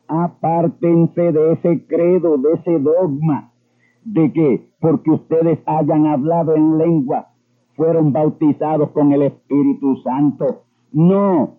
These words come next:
mil veces no. Bautismo en el Espíritu Santo es bautismo de la palabra. Y cuando uno es bautizado en la palabra, jamás se aparta de la palabra. No pisotea la palabra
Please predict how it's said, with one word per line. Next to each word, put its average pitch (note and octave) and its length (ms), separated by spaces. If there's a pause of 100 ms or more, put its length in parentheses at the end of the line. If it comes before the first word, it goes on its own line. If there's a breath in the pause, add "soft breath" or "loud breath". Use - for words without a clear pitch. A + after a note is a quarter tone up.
(100)
mil G3 600
veces F3 760
no. D3 600 (960)
Bautismo F3 880
en F3 100
el E3+ 140
Espíritu E3+ 680
Santo E3+ 380
es A2 100
bautismo E3 800
de D#3+ 280
la E3 280
palabra. D#3+ 640 (540)
Y F3 120
cuando D#3+ 420
uno F3 140
es E3 120
bautizado E3 640
en D#3 140
la D#3 160
palabra, D#3 480
jamás D#3 600 (120)
se D#3 160
aparta D3+ 600
de D3 120
la C#3+ 200
palabra. C#3+ 580 (260 soft breath)
No E3+ 460
pisotea E3+ 800
la D#3 220
palabra D3+ 720